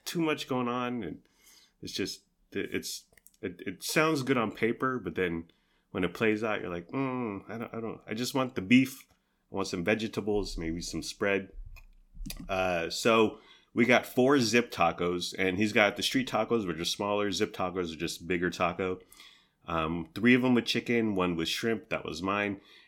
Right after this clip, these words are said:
and a bottled water. Uh, we got it with everything, uh, because, listen, we're out here.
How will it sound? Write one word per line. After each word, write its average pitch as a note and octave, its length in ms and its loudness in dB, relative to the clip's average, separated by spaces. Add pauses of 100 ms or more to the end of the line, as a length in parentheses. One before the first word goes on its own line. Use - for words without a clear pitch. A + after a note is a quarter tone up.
and D#2+ 160 -4
a D2 100 -4
bottled F#2+ 560 2
water. G2+ 500 0 (440)
Uh, D#2+ 200 -6
we G2+ 100 0
got A#2+ 200 6
it A#2 40 4
with A2+ 160 4
everything, B2 680 2 (480)
uh, D2+ 240 -8
because, D#2+ 520 -8 (380)
listen, - 280 -12
we're - 140 -4
out F#2 180 -4
here. F#2 300 -10